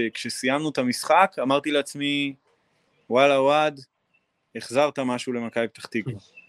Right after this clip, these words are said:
Speaker 1: כאילו, אני וכל החברים שלי, כמובן, נתנו משהו בחזרה. אה, נתנו את הרגע אולי הכי מאושר לכל אוהד במכ-, של מכבי פתח תקווה, ונתנו רגע היסטורי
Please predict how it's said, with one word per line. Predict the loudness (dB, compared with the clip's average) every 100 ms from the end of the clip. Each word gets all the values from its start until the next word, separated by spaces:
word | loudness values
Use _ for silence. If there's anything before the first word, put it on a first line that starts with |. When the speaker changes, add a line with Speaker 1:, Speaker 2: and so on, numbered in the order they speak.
| _ _ _ -4
Speaker 1:
כאילו, | -2 0
אני | 2 4 2 0
וכל | 0 0
החברים | 0 0 2 2
שלי, | 0 -2
כמובן, | -2 -2 2 2 0 -6 _ -20 _ -8
נתנו | 2 2 4 4
משהו | 2 2 0
בחזרה. | 0 -2 -2 0 0 -2 _ _ _ _ _ _ _ -12
אה, | -8 -6 -6
נתנו | 0 2 2
את | 2
הרגע | 2 4 6
אולי | 6 6 4
הכי | 2 0
מאושר | 0 0 0 0
לכל | 0 0 2
אוהד | 2 0
במכ-, | 0 -4 -2 -2
של | -4 -4
מכבי | -2 -2
פתח | -4 -8
תקווה, | -4 -4 0 -2 -4 -8 _ _ _ _ _ _ -16
ונתנו | -8 -4 0 0 0 -2 -2 -4 -4 -6 -6 -4 -2 0 4 6
רגע | 8 8 8
היסטורי | 6 2 6 8 8 4